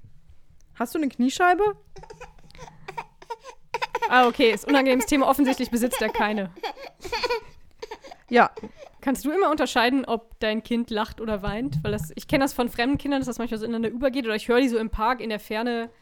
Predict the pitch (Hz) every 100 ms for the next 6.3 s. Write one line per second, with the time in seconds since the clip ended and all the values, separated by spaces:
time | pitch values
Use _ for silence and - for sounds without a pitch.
0 | - - _ _ 208 220 - - - 214
1 | - - 208 208 202 196 190 170 - -
2 | - 226 240 330 302 277 254 262 254 -
3 | 208 226 254 226 233 220 226 - - -
4 | 233 214 214 208 202 - 233 277 247 226
5 | - 226 226 190 208 190 202 196 - 208
6 | 190 202